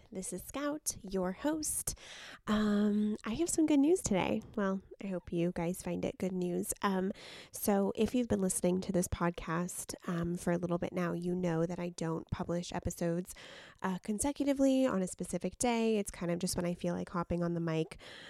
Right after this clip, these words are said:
But I have had a change of heart. Um, it has been kind of weighing on my mind, in my heart, on my soul, that giving more attention and recording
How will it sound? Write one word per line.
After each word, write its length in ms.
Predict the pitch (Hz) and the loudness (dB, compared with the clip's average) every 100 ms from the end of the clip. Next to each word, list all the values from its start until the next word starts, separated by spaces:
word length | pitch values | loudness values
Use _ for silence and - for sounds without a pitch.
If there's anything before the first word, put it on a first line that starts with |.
| - - 196 - | -20 -18 -18 2
But 440 | 302 302 254 - - - | 4 4 0 -2 -6 -6
I 360 | 247 285 285 285 | -4 -2 -2 -2
have 140 | 285 | -4
had 360 | - 190 190 196 | -4 -4 -2 -2
a 120 | 196 | -4
change 340 | - 170 175 | -4 -4 -2
of 120 | 175 - | -4 -2
heart. 380 | - - - - 214 | -2 0 -4 0 2
Um, 340 | 190 185 185 202 | 2 2 0 0
it 100 | 208 | 0
has 180 | 196 | 0
been 360 | - 190 220 226 | -2 -2 0 -2
kind 340 | 202 202 196 | -2 -2 -2
of 240 | 196 196 - | -2 -2 2
weighing 380 | 185 185 185 185 - - - - | 2 2 0 -2 -8 -16 -18 -2
on 160 | 190 175 | 0 2
my 120 | 180 | 2
mind, 480 | 214 269 262 262 254 | 2 2 4 4 2
in 140 | 202 | 2
my 80 | 190 | 0
heart, 380 | 190 240 240 233 | -2 2 2 2
on 160 | 185 180 | 0 -2
my 80 | |
soul, 580 | 185 - 226 220 220 214 - - - - | -2 2 4 6 6 4 0 -20 -16 -4
that 640 | 202 185 185 185 190 - - | 0 2 2 0 -2 -6 2
giving 300 | 214 233 220 | 6 6 6
more 140 | 202 | 4
attention 600 | 202 196 190 - 185 185 | 4 2 0 2 2 2
and 220 | - 185 180 | 0 -2 -2
recording 460 | 180 - 202 196 | -2 0 2 2